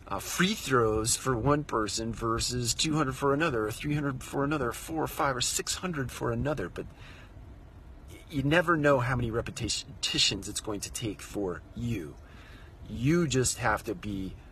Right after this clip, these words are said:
uh, fearless in going out and producing content or producing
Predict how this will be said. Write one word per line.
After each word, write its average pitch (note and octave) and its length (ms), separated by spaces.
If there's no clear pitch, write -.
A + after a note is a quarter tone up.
uh, F2 200
fearless C3 920
in A2 120
going B2+ 360
out F#2 440
and G2 260
producing A#2 680
content C3 680
or G2+ 200
producing B2+ 760